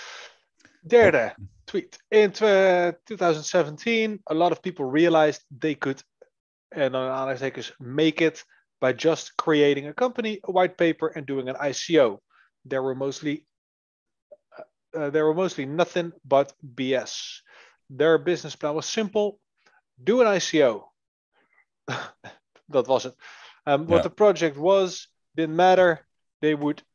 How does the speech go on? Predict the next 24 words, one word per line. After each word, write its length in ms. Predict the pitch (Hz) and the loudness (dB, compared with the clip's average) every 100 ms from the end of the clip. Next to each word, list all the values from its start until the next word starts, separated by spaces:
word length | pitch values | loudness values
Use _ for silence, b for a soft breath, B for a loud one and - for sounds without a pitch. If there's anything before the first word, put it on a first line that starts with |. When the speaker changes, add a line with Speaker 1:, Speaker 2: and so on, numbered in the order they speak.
| _ | _
Speaker 1:
think 340 | 175 165 - | -6 -6 -4
up 200 | 156 139 - | -6 -6 -8
anything 560 | 180 156 - 135 143 | -8 -8 -8 -10 -10
as 180 | - 127 | -14 -14
an 60 | 143 | -12
excuse. 760 | 139 - - 139 110 - - _ _ _ _ _ _ _ _ _ _ _ _ - | -12 -12 -8 -10 -8 -14 -16 _ _ _ _ _ _ _ _ _ _ _ _ -10
Ehm, 340 | 147 143 143 143 | 0 4 4 2
nou, 140 | 127 _ _ b b - | -6 _ _ b b -12
dat 100 | 107 | -10
is 60 | |
een 60 | 117 | 0
beetje 280 | 135 123 147 | 0 2 0
wat, 200 | 135 151 | 0 0
eh, 80 | 135 | -2
wat, 200 | 131 - | -4 -8
wat 180 | 151 139 | -14 -8
we 80 | 143 | -6
net 160 | 143 | -6
eigenlijk 300 | 151 139 135 | -4 -4 -4
ook 140 | 147 - | -8 -8
gezegd 260 | 139 143 | -10 -8
hebben, 320 | - 123 123 139 | -6 -2 -2 -2
hè? 80 | 117 | -2
Speaker 2:
Ja. 140 | - | -2